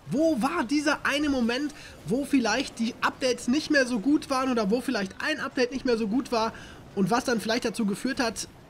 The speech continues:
ja, dass es dann ein bisschen in die Hose ging? Das muss man sich einfach mal angucken. Und das machen wir heute einfach mal. Wir fangen mal ganz am Anfang an, beziehungsweise nicht ganz am Anfang, aber relativ am Anfang, das Jahr zweitausendsiebzehn.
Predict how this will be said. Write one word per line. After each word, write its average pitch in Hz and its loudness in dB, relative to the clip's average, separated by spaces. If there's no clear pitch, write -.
ja, 170 -2
dass 202 -4
es 247 -8
dann 240 0
ein 202 0
bisschen 185 -2
in 220 0
die 254 2
Hose 302 2
ging? 135 -8
Das 240 -6
muss 220 4
man 262 0
sich 233 -8
einfach 190 -2
mal 247 -2
angucken. 233 -2
Und 185 -4
das 262 -2
machen 370 4
wir 254 6
heute 170 0
einfach 143 -6
mal. 82 -12
Wir 190 -8
fangen 339 2
mal 311 4
ganz 349 0
am 311 -2
Anfang 294 0
an, 226 0
beziehungsweise 190 2
nicht 170 -4
ganz 214 0
am 185 0
Anfang, 196 -2
aber 165 -4
relativ 226 0
am 175 -2
Anfang, 196 0
das 339 0
Jahr 269 2
zweitausendsiebzehn. 190 0